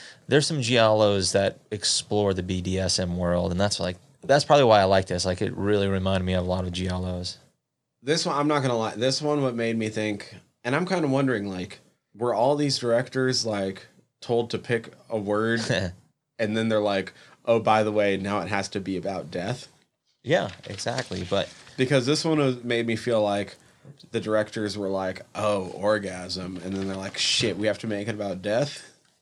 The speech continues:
Speaker 1: Yeah, here we go.
Speaker 2: And they didn't wanna go the extreme route, so they went the super artsy route.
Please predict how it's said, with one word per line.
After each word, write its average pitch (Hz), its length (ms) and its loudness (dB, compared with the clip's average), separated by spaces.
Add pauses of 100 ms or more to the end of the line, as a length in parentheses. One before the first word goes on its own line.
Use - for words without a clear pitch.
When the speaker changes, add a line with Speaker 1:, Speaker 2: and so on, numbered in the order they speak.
(140)
Speaker 1:
Yeah, 110 220 2
here 101 160 0
we 110 100 2
go. 120 260 2
Speaker 2:
And 110 160 0
they 107 100 2
didn't 110 200 0
wanna 113 220 0
go 110 160 2
the 104 100 -2
extreme 107 460 -2
route, 76 240 -6
so - 120 -6
they 92 120 -4
went 98 200 -4
the 101 60 -8
super 95 380 -4
artsy 90 360 -6
route. 73 300 -8